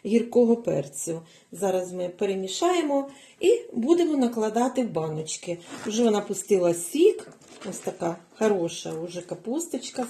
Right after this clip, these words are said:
стала. І будемо накладати в баночки.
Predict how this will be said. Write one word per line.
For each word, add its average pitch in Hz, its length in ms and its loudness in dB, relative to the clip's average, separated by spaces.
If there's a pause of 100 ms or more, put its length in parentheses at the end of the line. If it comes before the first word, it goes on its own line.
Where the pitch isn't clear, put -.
(120)
стала. 220 400 -2 (920)
І 466 100 0
будемо 247 280 4
накладати 196 500 0
в 180 140 -6
баночки. 320 760 2